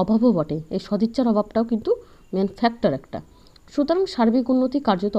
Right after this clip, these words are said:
অসম্ভব। দ্বিতীয়ত, অনেক বিদ্যালয়ে নেই পর্যাপ্ত ঘর, স্বচ্ছ পানীয় জল, শৌচাগার কিংবা স্বাস্থ্যকর পরিবেশ। এগুলো তো একদমই নেই। প্রাইমারি স-, স্তরগুলো দেখতে গেলে খুবই বেহাল অবস্থা।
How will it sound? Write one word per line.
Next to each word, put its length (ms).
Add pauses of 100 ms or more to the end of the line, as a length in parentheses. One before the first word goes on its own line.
অসম্ভব। 400 (460)
দ্বিতীয়ত, 340 (180)
অনেক 160 (100)
বিদ্যালয়ে 360
নেই 180
পর্যাপ্ত 380 (200)
ঘর, 180 (120)
স্বচ্ছ 240 (140)
পানীয় 260 (160)
জল, 160 (140)
শৌচাগার 520
কিংবা 300
স্বাস্থ্যকর 540
পরিবেশ। 300 (500)
এগুলো 240
তো 100
একদমই 360
নেই। 140 (100)
প্রাইমারি 420
স-, 120 (180)
স্তরগুলো 440
দেখতে 280
গেলে 160 (1120)
খুবই 320
বেহাল 300
অবস্থা। 380